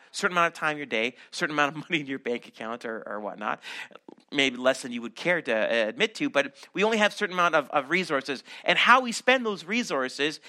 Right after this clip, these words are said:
every time we say yes to this, we are saying no to something else. That's what decision-making processes look like.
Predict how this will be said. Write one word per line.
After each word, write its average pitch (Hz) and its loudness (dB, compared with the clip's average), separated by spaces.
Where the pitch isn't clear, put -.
every 214 2
time 247 4
we 233 -4
say 220 4
yes 202 4
to 196 0
this, 151 0
we 127 -2
are 143 -2
saying 123 -2
no 127 -4
to - -18
something 123 -18
else. - -12
That's 160 4
what 147 -12
decision-making 139 -6
processes 117 -10
look 208 -8
like. - -6